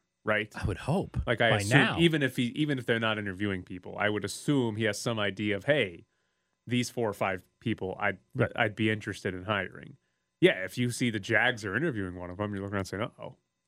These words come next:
Speaker 1: like, I'm not, I'm gonna miss, I could miss out on a coach I want because I'm focused on the playoffs," whatever the hell he's doing. But let me ask you from the other perspective, if you are any of these coaches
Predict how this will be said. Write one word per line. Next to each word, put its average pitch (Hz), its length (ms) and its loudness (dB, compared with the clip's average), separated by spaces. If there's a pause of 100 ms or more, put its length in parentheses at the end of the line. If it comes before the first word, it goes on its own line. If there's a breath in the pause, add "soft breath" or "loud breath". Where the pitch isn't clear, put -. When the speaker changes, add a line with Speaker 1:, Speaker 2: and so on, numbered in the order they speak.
Speaker 1:
like, 104 180 -6
I'm 104 140 -6
not, 98 260 -8
I'm 107 80 -4
gonna 101 120 -2
miss, 104 200 -4
I 104 140 2
could 104 160 -6
miss 104 180 -6
out 101 140 0
on 98 80 -8
a 95 60 -12
coach 147 300 0
I 92 100 -6
want 90 380 -12
because 90 560 -8 (500)
I'm 92 200 -6
focused 98 440 -6
on 101 120 -4
the 95 80 -8
playoffs," 98 480 -2
whatever 104 240 -4
the 98 80 -10
hell 101 160 0
he's 113 200 -2
doing. 90 240 -4 (340 soft breath)
But 160 100 10
let 190 120 6
me 214 100 4
ask 190 220 4
you 151 40 0
from 143 140 0
the 127 120 4
other 135 120 6
perspective, 101 640 -4
if 143 220 0
you 143 100 6
are 127 100 4
any 185 220 2
of 131 80 2
these 104 140 -4
coaches - 500 -6